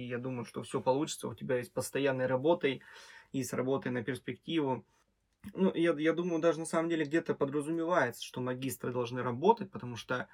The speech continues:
я смотрел недавно в плане, у нас большинство дисциплин факультативные. Конечно, мы на них ходим, никто нам не говорит, что они факультативные, но они указаны как факультативные.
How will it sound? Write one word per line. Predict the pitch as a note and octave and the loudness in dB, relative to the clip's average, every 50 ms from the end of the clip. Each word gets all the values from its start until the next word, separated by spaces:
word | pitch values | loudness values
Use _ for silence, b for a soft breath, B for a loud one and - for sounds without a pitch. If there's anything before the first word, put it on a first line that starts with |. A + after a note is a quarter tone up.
| B | B
я | B - C3+ C3 | B -8 -8 -8
смотрел | - - C3 B2 B2+ B2 A#2+ | -6 -6 -4 -2 -2 -2 -2
недавно | A#2+ A#2+ B2 A#2+ A#2+ A#2+ A2+ | -4 -4 -4 -4 -4 -4 -6
в | - | -4
плане, | - C#3 D#3 F3+ F#3 E3 C#3 | 0 2 2 2 2 0 -2
у | B2+ | -4
нас | B2+ B2 B2+ - - | -4 -6 -8 -8 -6
большинство | - B2 - - C3+ B2+ - D3 D3 | -6 -6 -6 -6 -10 -8 -4 -2 -2
дисциплин | C3 B2 A#2+ - - B2 - - D#3+ D3+ - | -2 -2 -4 -6 -8 -6 -4 -4 -4 -4 -4
факультативные. | - A#2+ G#2+ - C3+ B2+ B2 - C#3 C3+ - - - C3 - - - - - - _ | -6 -10 -8 -6 -6 -4 -2 -2 -4 -4 -4 -6 -6 -6 -6 -6 -8 -12 -14 -12 _
Конечно, | - C#3+ C#3 C3 - C3 | -6 -6 -4 -4 -6 -6
мы | C3 | -6
на | C3 C3 | -4 -4
них | C3+ C3+ - | -4 -6 -4
ходим, | - A3+ B3+ G3+ C3+ B2+ B2+ C3 C3+ C3+ | 0 2 2 2 2 0 -2 -4 -4 -4
никто | C3 - - D3 C3 | -6 -4 -2 -2 -2
нам | B2 A#2+ B2 | -2 -2 -4
не | B2+ B2 | -4 -2
говорит, | C3 C#3 F#3 G#3+ | -2 0 0 -2
что | - - C#3 | -2 -4 -4
они | B2+ A#2+ | -6 -6
факультативные, | - - - - B2+ - - B2+ - - B2+ - D3 C3+ C3 | -6 -8 -8 -8 -8 -8 -8 -8 -6 -6 -6 -6 -6 -4 -4
но | C3+ | -2
они | C3+ C#3+ D#3+ | 0 0 0
указаны | D#3+ - - C#3+ C#3 C3+ C#3 B2+ - | 0 0 0 0 0 0 -4 -8 -8
как | C#3+ C3 - | -10 -8 -6
факультативные. | - C#3+ - - C#3+ C3 - D3 A2+ G3+ F#3 D3 A#2+ A#2+ - - - - | -6 -6 -4 -4 -6 -4 -4 -4 -4 -2 -2 -2 -2 -2 -4 -6 -6 -8